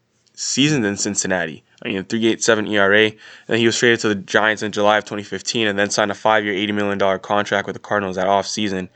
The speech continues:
He's been traded multiple times since then, but at this point in his career, he's a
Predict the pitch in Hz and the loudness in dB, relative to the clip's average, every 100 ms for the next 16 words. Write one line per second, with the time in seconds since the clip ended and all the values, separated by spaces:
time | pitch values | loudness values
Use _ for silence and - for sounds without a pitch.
0 | - - _ 139 170 160 151 127 127 - | -20 -20 _ 2 2 4 4 6 2 2
1 | - 117 98 120 123 - 139 147 _ _ | -2 0 0 -2 0 4 4 2 _ _
2 | _ _ 110 107 110 117 - 123 110 - | _ _ 2 4 4 -2 0 2 2 -2
3 | 107 - 120 110 117 101 104 92 | -4 -2 2 4 4 6 4 4